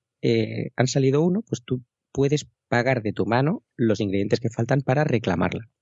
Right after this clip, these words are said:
Sabes que es tuya porque la carta está en tu color, o sea, no, ahí no hay más,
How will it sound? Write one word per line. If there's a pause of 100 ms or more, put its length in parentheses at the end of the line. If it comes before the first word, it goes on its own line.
(420)
Sabes
que
es
tuya
porque
la
carta
está
en
tu
color,
o
sea,
no, (220)
ahí
no
hay
más,